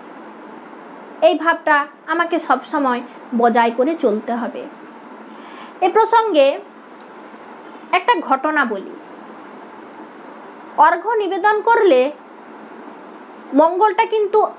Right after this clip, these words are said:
আমারই হয়। ইষ্ট প্রসঙ্গে আমি আগেও আলোচনা করেছি যে ঠাকুর মানুষের কাছে কেন চাইতেন।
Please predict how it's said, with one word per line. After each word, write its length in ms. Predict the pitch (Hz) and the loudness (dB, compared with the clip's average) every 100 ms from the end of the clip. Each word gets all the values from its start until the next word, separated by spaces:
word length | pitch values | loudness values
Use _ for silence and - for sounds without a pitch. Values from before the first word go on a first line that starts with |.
| - - | -12 2
আমারই 420 | 302 349 381 381 | 2 4 2 0
হয়। 280 | 220 208 - - - - - - - - - - - - - - - - - - - - - - - | -2 -8 -10 -16 -20 -20 -20 -20 -20 -20 -20 -20 -20 -20 -20 -20 -20 -20 -20 -20 -20 -20 -20 -20 2
ইষ্ট 260 | 359 - 427 | 2 4 2
প্রসঙ্গে 760 | 427 427 427 427 415 427 415 - - - - - - | 2 2 2 2 2 2 2 0 -10 -20 -20 -18 -2
আমি 200 | 320 381 | 2 4
আগেও 260 | 339 349 | 2 4
আলোচনা 520 | 392 359 359 370 381 381 | 4 4 2 0 -2 0
করেছি 600 | 370 330 302 269 247 220 - - - - - - | 2 0 -2 -6 -6 -8 -16 -20 -20 -20 -20 -12
যে 420 | 285 320 339 320 320 - - - - - - - - - - - | -2 4 6 6 2 -14 -20 -20 -20 -20 -20 -20 -20 -20 -20 -14
ঠাকুর 340 | - 330 349 381 | 0 0 2 2
মানুষের 520 | 370 330 349 403 403 - | 2 0 -2 -4 -4 -2
কাছে 280 | 370 370 415 | 0 0 -2
কেন 300 | 359 330 349 | 0 0 0
চাইতেন। 560 | 349 302 285 277 269 | 0 2 2 -2 -8